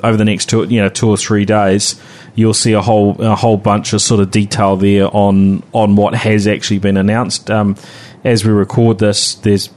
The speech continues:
yeah, nothing of-, official has sort of landed yet, but it will be, uh, over the next f-, uh, few hours. We've heard about, um, Acer have got a smartphone that can shoot, um, four K definition video, so, you know, four times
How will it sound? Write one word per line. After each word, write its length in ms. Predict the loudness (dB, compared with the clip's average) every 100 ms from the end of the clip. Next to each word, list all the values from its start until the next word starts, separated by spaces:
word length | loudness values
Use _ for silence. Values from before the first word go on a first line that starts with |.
| -8
yeah, 140 | -2 -2
nothing 460 | 0 0 0 0 -2
of-, 180 | -2 -4
official 560 | -4 -2 -2 0 0
has 100 | 0
sort 160 | 0 0
of 260 | 0 0
landed 420 | -2 2 2 0 0
yet, 200 | -2 0
but 100 | -2
it 80 |
will 200 | 2 0
be, 280 | 2 2 0 -4 -20 -20 -4
uh, 340 | 0 2 2 2
over 180 | 2 2
the 60 |
next 340 | 2 -2 -6 -10
f-, 80 | -6
uh, 160 | -2 -2
few 260 | 0 0
hours. 320 | 2 2 2 0
We've 80 |
heard 140 | 0 0
about, 260 | 0 -2
um, 220 | -2 -2 -2
Acer 360 | -2 -2 0
have 100 | 0
got 100 | 0
a 40 | -2
smartphone 720 | -2 0 0 0 -2 0 0
that 100 | 0
can 140 | -2
shoot, 440 | -4 -2 -2 -2 -2
um, 300 | 2 2 0 -4 -20 -20 -20
four 360 | -14 -2 2 2
K 320 | 0 -2 0 0
definition 580 | -2 0 -2 0 0
video, 420 | 2 2 2 2 2
so, 380 | 2 2 2 0
you 120 | 0
know, 80 | -2
four 340 | -2 -2 0
times 580 | 0 0 2 2 0 -4